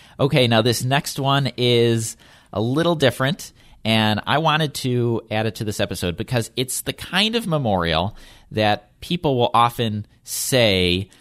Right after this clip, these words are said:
"Oh, wouldn't it be great if we had this thing?" And in this case, it's, "Wouldn't it be great if we had a memorial to all the veterans who were disabled in the line of action?" And we actually have that exact thing in Washington, D C. It's a national memorial,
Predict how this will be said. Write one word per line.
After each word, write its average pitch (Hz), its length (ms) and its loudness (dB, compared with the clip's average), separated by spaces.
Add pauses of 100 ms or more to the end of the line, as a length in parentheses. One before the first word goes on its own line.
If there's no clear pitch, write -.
(280)
"Oh, 127 140 -2
wouldn't 226 320 -2
it 196 140 -2
be 123 100 -2
great 101 520 0
if 98 140 -4
we 92 140 -2
had 95 640 -2
this 92 240 -6
thing?" 87 480 -2 (340)
And 85 440 -2
in 92 120 -6
this 110 140 -4
case, 92 260 -2
it's, 92 140 -8
"Wouldn't 247 180 -6
it - 80 -8
be 147 80 -8
great 127 360 -4
if 110 120 -8
we 107 60 -6
had 123 200 -4
a 117 40 -4
memorial 104 460 0
to 95 400 -4 (420)
all 147 320 2
the 110 140 -2
veterans 123 580 -2
who 113 160 -4
were 92 340 -4 (240)
disabled 117 720 0
in 92 80 -6
the 95 100 -6
line 107 220 -4
of 101 100 -4
action?" 101 600 -2
And 87 380 -2
we 127 180 -4
actually 156 320 -2
have 127 360 -2
that 104 180 -2
exact 123 320 -4
thing 113 280 -2
in 110 200 -6
Washington, 120 420 -4
D 120 80 -6
C. 113 180 -6
It's 104 140 -6
a 95 60 -2
national 117 500 -2
memorial, 104 500 -2